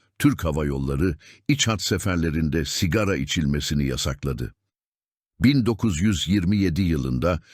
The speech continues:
Türk tiyatro oyuncusu Eşref Kolçak doğdu. Bin dokuz yüz seksen bir yılında Türk şair Özdemir Asaf vefat etti. İş dünyasından üst düzey atamalar ve görev değişiklikleri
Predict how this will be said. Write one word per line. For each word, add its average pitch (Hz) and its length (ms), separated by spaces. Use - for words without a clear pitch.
Türk 156 220
tiyatro 107 460
oyuncusu 90 640
Eşref 92 400
Kolçak 82 500
doğdu. 67 380
Bin 123 220
dokuz 104 340
yüz 104 180
seksen 98 580
bir 117 140
yılında 69 600
Türk - 260
şair 104 500
Özdemir 98 540
Asaf 73 580
vefat 113 440
etti. 71 400
İş - 240
dünyasından 120 840
üst - 280
düzey 107 320
atamalar 98 640
ve 101 80
görev 104 420
değişiklikleri 87 880